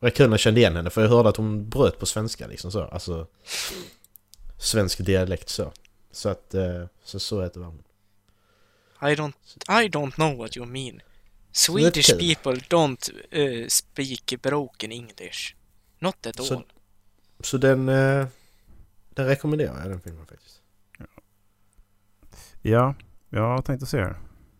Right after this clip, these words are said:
Speaker 2: Jag var lite sugen också.
Speaker 1: Ja.
Speaker 3: Måste se, eh, Captain Marvel också. Den, eh, för snart är det dags för Endgame.
Speaker 1: Ja, jag ska kolla på den på, eh, helgen då.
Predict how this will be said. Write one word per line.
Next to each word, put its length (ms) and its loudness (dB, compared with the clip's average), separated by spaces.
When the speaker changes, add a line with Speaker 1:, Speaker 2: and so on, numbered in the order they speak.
Speaker 2:
Jag 240 -4
var 60 -10
lite 180 -12
sugen 260 -6
också. 240 -8
Speaker 1:
Ja. 300 -8
Speaker 3:
Måste 320 -10
se, 520 -10
eh, 120 -4
Captain 420 0
Marvel 320 0
också. 320 -4
Den, 240 -6
eh, 60 -12
för 80 -4
snart 240 2
är 40 2
det 60 2
dags 180 0
för 80 -6
Endgame. 440 0
Speaker 1:
Ja, 380 6
jag 100 0
ska 100 -4
kolla 240 6
på 80 -2
den 240 4
på, 420 4
eh, 120 4
helgen 400 -2
då. 120 -6